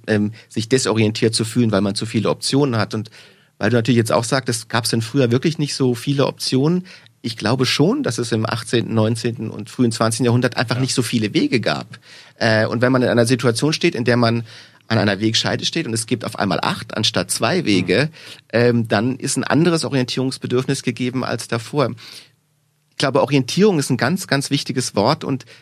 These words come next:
Speaker 1: ich denke da immer an einen Philosophen, den ich vielleicht am meisten schätze, Wittgenstein. Der hat gesagt, Philosophieren beginnt mit dem Gefühl, ich kenne mich nicht mehr aus.
Speaker 2: Mhm.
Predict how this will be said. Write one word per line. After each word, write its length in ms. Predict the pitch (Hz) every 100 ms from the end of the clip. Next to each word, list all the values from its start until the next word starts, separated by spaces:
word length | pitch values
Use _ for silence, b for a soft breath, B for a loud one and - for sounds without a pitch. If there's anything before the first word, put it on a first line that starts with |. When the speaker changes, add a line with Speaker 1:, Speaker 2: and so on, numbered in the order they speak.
| B _
Speaker 1:
ich 80 | -
denke 200 | 135 139
da 120 | 127
immer 160 | 135
an 60 | 123
einen 140 | 120
Philosophen, 360 | 117 120 123 147
den 100 | 123
ich 80 | -
vielleicht 280 | 113 113 -
am 120 | 107
meisten 340 | 95 92 - -
schätze, 340 | 151 139 113
Wittgenstein. 800 | 139 - 123 113 - 85 65 71 - B B B -
Der 80 | 123
hat 100 | 123
gesagt, 360 | 127 135 135
Philosophieren 560 | - 127 131 - 160 156
beginnt 420 | 120 135 147 -
mit 120 | 123
dem 100 | 123
Gefühl, 340 | 120 117 143 143
ich 160 | 113 -
kenne 260 | 131 139
mich 200 | 135 120 135
nicht 220 | 123 -
mehr 220 | 107 -
aus. 420 | 82 71 - - -
Speaker 2:
Mhm. 240 | 123 113